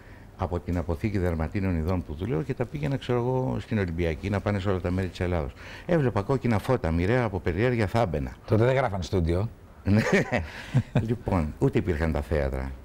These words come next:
Speaker 1: ούτε η αναβάθμιση αυτής της περιοχής. Ε, οπότε την ξέρω πάρα πολύ καλά. Το έχω, το έχω ζήσει.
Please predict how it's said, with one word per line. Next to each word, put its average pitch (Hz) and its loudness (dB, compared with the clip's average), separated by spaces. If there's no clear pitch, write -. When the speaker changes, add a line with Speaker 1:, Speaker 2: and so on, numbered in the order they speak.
Speaker 1:
ούτε - -2
η - 2
αναβάθμιση 76 0
αυτής 76 -6
της - -8
περιοχής. 69 -4
Ε, 110 -2
οπότε 156 0
την 139 -2
ξέρω 156 2
πάρα 160 2
πολύ 87 0
καλά. 80 0
Το 127 -4
έχω, 117 -2
το 127 0
έχω 117 2
ζήσει. 107 0